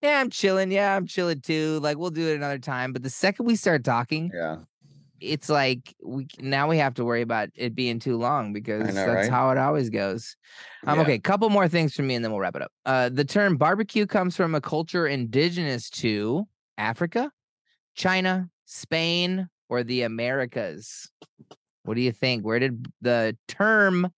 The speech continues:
Speaker 1: barbecue originate from?
Speaker 2: G-, g-, uh, give me the list again.
Speaker 1: Yeah, um, Africa, China,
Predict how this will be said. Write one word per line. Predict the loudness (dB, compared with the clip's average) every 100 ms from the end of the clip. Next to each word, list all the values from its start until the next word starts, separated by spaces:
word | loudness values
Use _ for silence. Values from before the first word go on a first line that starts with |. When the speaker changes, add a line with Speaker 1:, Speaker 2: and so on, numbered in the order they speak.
| _
Speaker 1:
barbecue | -10 0 2 2 0 -6 -6 -4 -4 -4 -6 -10 _ -4
originate | 0 0 -2 -8 -12
from? | -14 -18 _ _ _ _ _ _ _ _ _ -16 -6
Speaker 2:
G-, | -6 -4
g-, | -4 -2
uh, | -2 0
give | -2
me | -2
the | -2
list | -2 -4
again. | -4 -6 -12 _ _ 0
Speaker 1:
Yeah, | 0 0 _ 0
um, | 0 0
Africa, | -2 0 0 2 0 -4 _ _ _ -8
China, | -2 0 2 2 -2